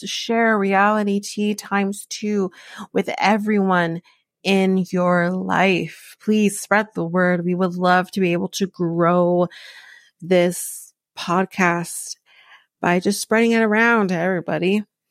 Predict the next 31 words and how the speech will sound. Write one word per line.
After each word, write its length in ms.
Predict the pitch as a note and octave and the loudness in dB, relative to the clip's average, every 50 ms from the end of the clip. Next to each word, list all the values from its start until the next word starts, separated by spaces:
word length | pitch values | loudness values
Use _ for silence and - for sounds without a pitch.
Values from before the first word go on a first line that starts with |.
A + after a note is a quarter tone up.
| _ _ _ _ _ _ _ - - - - - _ - | _ _ _ _ _ _ _ -20 -20 -20 -20 -20 _ -2
Also, 580 | - G3 A3 A3 - - F3 F3 F3 G3+ A#3+ A#3+ - _ _ _ - B3 - | 0 0 0 0 2 2 2 4 4 2 0 -2 -6 _ _ _ -18 -16 -12
you 260 | - F#3 F3+ G3 F#3+ F#3 | -6 -2 0 0 0 0
can 540 | - G#3 G#3+ G3 F#3+ F#3+ F#3+ F3 - F3+ | 0 0 2 2 2 2 0 -2 -4 -2
rate 300 | E3+ F#3+ G#3 A3+ A#3+ - - - | 0 0 0 0 0 -4 -6 -2
and 180 | A#3 G#3+ G#3+ G3+ | 0 0 2 2
review 720 | G#3 G3+ F#3 F3+ F3 F3 F#3 G3+ A3 A3+ A3+ G#3+ G#3 G3 | 2 0 0 -2 -4 -4 0 2 2 4 4 2 2 0
the 100 | G3 F#3+ | -2 -4
podcast 1000 | - - - G3+ G3+ G#3 G#3+ - - - G3+ F#3 E3+ E3+ E3+ E3+ F3 - - - - | -8 -4 0 0 2 2 0 -2 -6 -6 -4 -4 -2 -2 -4 -6 -8 -12 -14 -14 -8
on 380 | F#3+ F3 E3+ F3 F3 F3 F3 F3 - - - - - - - - - | -6 -4 -2 -2 0 -2 -4 -6 -10 -18 -20 -20 -20 -20 -20 -10 -4
Apple 200 | - A3 B3 B3+ | -2 -2 -2 -2
Podcasts 680 | B3+ - A#3 G#3+ G#3+ - - - - A3+ G#3+ G#3+ - - | -2 0 0 0 0 0 -4 -4 -2 0 0 0 -2 -2
or 220 | - - G3 A3+ | -2 0 2 2
Spotify. 760 | B3 - - - F#3+ F#3 F#3+ G3 - - - F3+ F#3 G3 G#3 G3+ | 2 0 -2 -2 0 0 0 -2 -4 -4 -2 0 2 2 2 2
That 200 | G3 F#3 - - | 2 0 -2 -4
also 320 | - F#3+ F#3+ F#3+ - G#3+ A3 | -2 -2 -2 0 0 0 0
helps 560 | G#3 - G3+ F#3+ F#3 F#3 - - - - - _ _ _ - _ _ _ - | 0 0 0 0 0 0 -4 -8 -18 -18 -18 _ _ _ -20 _ _ _ -6
with 360 | F#3 E3+ F3+ F3+ F#3 F#3+ _ _ | -2 0 2 2 0 0 _ _
the 80 | - C4+ | -4 -4
growth. 760 | C4 - A3 G#3 F#3+ D#3+ D#3 E3 F#3+ C#4 E4+ E4+ - - - - | -2 -2 0 2 2 4 4 2 2 0 0 -4 -6 -14 -8 -6
Again, 280 | G3+ F3 F3 F3 F#3 G3 | -4 0 0 2 2 2
you 100 | G3+ G3+ | 2 2
can 160 | G3+ G#3 G3 | 2 0 0
get 200 | F3+ F3+ F3+ F3 | 2 2 0 0
this 160 | - F3 - | -4 -8 -8
podcast 540 | - - E3+ E3+ E3+ - - G3 G#3 G3+ - | -4 -2 -2 -2 -2 -2 0 0 0 0 0
on 120 | F#3+ F3 - | -2 -2 -2
any 300 | - F3+ F3+ F#3 F3+ - | 0 2 2 2 2 2
of 240 | - F3 F3+ F3+ - | 2 0 0 0 0
your 160 | F3+ F#3 G3 | 0 0 0
favorite 520 | G3 - F#3 F3 F3 F3+ F3+ F3 E3+ - - - - - - _ _ _ - | 0 0 0 0 2 2 2 2 2 0 -6 -20 -20 -20 -20 _ _ _ -10
podcast 920 | - - G3 F3+ F3+ - - - - - F#3 E3 D#3+ E3 E3+ - - | -4 0 2 2 2 0 -4 -12 -10 -4 0 0 0 0 -2 -4 -10